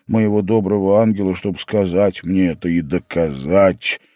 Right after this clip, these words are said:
Теперь, когда я сижу подле вас и говорю с вами, мне уж и страшно подумать о будущем, потому что в будущем опять одиночество,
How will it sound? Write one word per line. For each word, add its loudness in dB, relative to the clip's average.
Теперь, -8
когда -6
я 0
сижу -2
подле -2
вас 0
и -12
говорю 0
с -6
вами, 2
мне 0
уж -2
и -4
страшно 0
подумать 2
о 6
будущем, 2
потому 2
что 0
в -4
будущем 2
опять 0
одиночество, 2